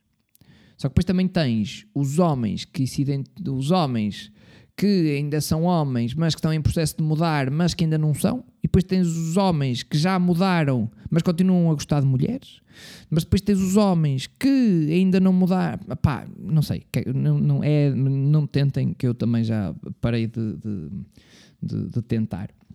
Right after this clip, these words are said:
Ah, <laughs> até, ah, aliás, há uns tempos também vi uma coisa muito gira, agora um à parte, ah, que eu já não sei, eu acho que aquilo foi um artigo no Público, eu já não me lembro quem é que, quem é que escreveu aquilo, ah, que agora, por causa da, da,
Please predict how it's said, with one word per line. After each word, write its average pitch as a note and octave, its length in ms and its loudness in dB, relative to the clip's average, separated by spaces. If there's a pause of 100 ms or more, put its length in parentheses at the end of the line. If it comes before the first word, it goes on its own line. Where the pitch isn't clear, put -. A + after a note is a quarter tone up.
(800)
Ah, A2 280 -4 (440)
<laughs> - 400 -20
até, D3 300 -4
ah, A2+ 360 -4
aliás, D3+ 300 0
há D3+ 180 0
uns D#3 120 0
tempos E3 220 0
também D#3 180 0
vi D3 100 0
uma C#3+ 120 -2
coisa C#3 160 0
muito C3+ 140 -4
gira, D3+ 200 0
agora A2+ 180 -2
um A#2 100 -4
à A2 60 -4
parte, B2 380 -6 (420)
ah, B2 340 4 (160)
que - 80 0
eu D#3 40 4
já F3 140 2
não E3 160 4
sei, B2+ 240 0
eu D3 60 2
acho D#3+ 100 0
que - 60 -20
aquilo E3 120 4
foi D#3 180 6
um D#3 140 6
artigo C#3+ 360 2
no C#3 140 2
Público, A#2 580 2
eu C3+ 80 0
já D3 100 4
não D3+ 80 4
me D3 80 2
lembro C#3+ 180 0
quem C3 200 -4
é B2 40 -6
que, A#2+ 240 -16
quem B2+ 180 -2
é B2 40 0
que B2 80 -8
escreveu A#2+ 380 -4
aquilo, A2 480 -4 (580)
ah, A#2 520 2 (120)
que D#3 140 0
agora, D#3+ 260 0
por - 160 0
causa D#3 420 -2
da, B2 280 -4
da, G#2+ 500 -6